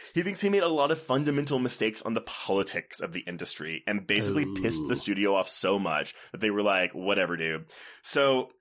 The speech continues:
Speaker 2: Right.
Speaker 1: instead of giving it a wide release, they gave it a regional release, which means that this movie opened in seventy screens in the U S and Canada on August twenty-second, nineteen eighty-six, making just over two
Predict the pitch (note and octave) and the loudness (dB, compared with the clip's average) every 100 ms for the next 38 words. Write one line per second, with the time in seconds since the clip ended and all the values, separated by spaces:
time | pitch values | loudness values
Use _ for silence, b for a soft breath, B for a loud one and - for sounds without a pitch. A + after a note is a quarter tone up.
0 | _ D3+ C#3+ E3+ D#3+ C#3 F#3+ G#3+ C#3+ - | _ -10 -4 0 0 2 0 0 -4 -4
1 | C#3+ D3 D#3+ C#3+ C3 G#2 G2+ A2+ B2 G#2+ | -2 2 2 4 2 2 2 2 2 0
2 | F2+ B2 D4 - - C#3 C3+ C#3+ D#3 B2+ | 2 2 2 0 0 0 2 2 2 2
3 | C#3 G2+ G2 G#2 G2 F#2 F2+ E2 D#2 D2 | 2 0 2 2 2 0 0 -2 -6 -8
4 | - - - A2+ B2 A#2 A#2 G#2 F#4 - | -6 -4 -2 -2 0 0 0 0 -2 0
5 | F3 A2+ G#2 G2+ B B B D3 D#3+ E3 | 2 2 2 2 B B B 0 2 2
6 | D#3+ C#3 C#3 - E3+ F#3+ A#3 A3 A3+ - | 0 0 0 0 0 0 0 0 0 -2
7 | - - - C3+ A2+ F2+ F2 - G#2 G#2 | 0 -2 2 0 0 -2 -6 -4 0 2
8 | G#2+ B2+ C#3 - G2+ F2+ F2+ G2+ - G2+ | 2 2 -2 -2 -2 0 -2 -4 -2 0
9 | C3 C#3 B2+ - B2+ - - - F#2+ G#2 | 0 -4 -6 -4 -6 -4 -4 -4 -4 -4
10 | - - G2+ G#2 F2 E2+ - G#2+ B2+ D3 | -4 -4 -2 -2 -2 -4 -4 0 0 -2
11 | C#3+ B2+ C#3+ G#3 D#4 - G3 G#3 G#3+ - | -6 -4 0 0 0 0 0 0 -4 -4
12 | - A3+ | 0 2